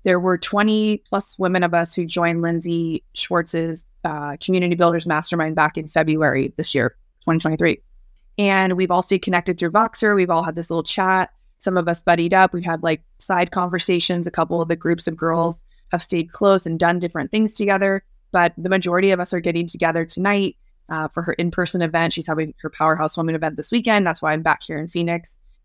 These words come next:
And I'm so excited to see these women. And I know that collectively, we all just want to up-level together. And there's so much power in that just kind of unspoken knowingness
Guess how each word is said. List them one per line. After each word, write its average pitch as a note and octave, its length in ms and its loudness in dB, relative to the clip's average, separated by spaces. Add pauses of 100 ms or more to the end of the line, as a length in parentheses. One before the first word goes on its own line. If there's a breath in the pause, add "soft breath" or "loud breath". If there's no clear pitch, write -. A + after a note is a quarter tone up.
And E3+ 500 -2 (320)
I'm G3+ 80 -2
so C4 160 2
excited G#3 440 2
to F#3 40 -6
see F#3+ 240 -4
these F3 240 0
women. E3 440 -2 (480)
And G3 100 2
I F#3+ 80 4
know G3 300 4
that E3 300 0 (600)
collectively, A#3 1040 2 (300)
we G3+ 320 -2
all G3 260 4
just F3+ 260 2
want F3+ 280 0
to D#3+ 260 -4 (720)
up-level E3 460 2
together. D3 560 -2 (340)
And G#3 160 4
there's A3+ 160 4
so G3 180 2
much B3+ 280 0
power E3 460 -2
in E3 280 -2
that D#3+ 300 0 (100)
just F#3+ 200 -4
kind A3+ 140 4
of G3 140 0
unspoken E3+ 800 -2
knowingness F#3 800 -4